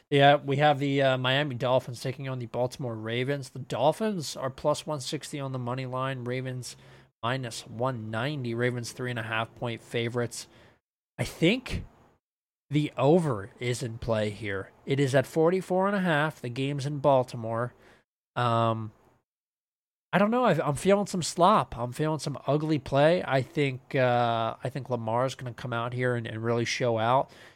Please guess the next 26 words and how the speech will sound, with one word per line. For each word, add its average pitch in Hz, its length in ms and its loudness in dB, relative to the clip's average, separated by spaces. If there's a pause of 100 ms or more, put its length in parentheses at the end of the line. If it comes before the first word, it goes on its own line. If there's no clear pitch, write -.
You 131 60 -2
have 120 120 0
to 131 80 -4
remember 123 300 2
Lamar 117 380 6
is 123 220 4
from, 120 500 0
is 120 160 -6
from 123 240 -2
Miami. 127 720 0
He's 123 500 -10
pro-, 143 140 4
was 131 240 4
probably 135 480 6
growing 127 340 2
up 135 220 0
a, 110 260 -2
a 107 60 -4
Dolphins 123 440 -2
fan. 127 320 -4 (200)
I - 60 -20
think - 100 -6
he's 151 100 -4
gonna 160 160 -2
show 160 280 2
out. 165 220 0